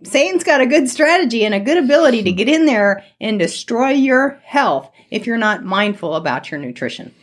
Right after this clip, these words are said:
Speaker 2: You gotta pay attention to that too. So that's why, you know, to break the, uh, the trends that are, people get off course in the nutritional realm, which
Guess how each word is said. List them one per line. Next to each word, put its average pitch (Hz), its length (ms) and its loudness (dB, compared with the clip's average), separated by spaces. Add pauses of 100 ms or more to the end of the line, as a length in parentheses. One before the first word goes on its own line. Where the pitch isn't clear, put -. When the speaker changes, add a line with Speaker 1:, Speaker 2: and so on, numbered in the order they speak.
(520)
Speaker 2:
You 160 80 0
gotta 214 180 4
pay 220 140 6
attention 208 340 2
to 127 60 -6
that 120 260 0
too. 160 160 4
So - 160 0
that's 127 220 -2
why, 147 260 4
you 135 160 0
know, 127 140 0
to 113 80 -2
break 123 380 0
the, 120 240 0
uh, 107 260 -4
the 110 120 -2
trends 147 440 2
that 117 140 2
are, 110 440 -2 (460)
people 110 340 -4
get 107 220 -2
off 104 240 0
course 110 440 -6
in 104 140 -4
the 107 80 -2
nutritional 101 600 -2
realm, 107 500 -4
which 92 140 -10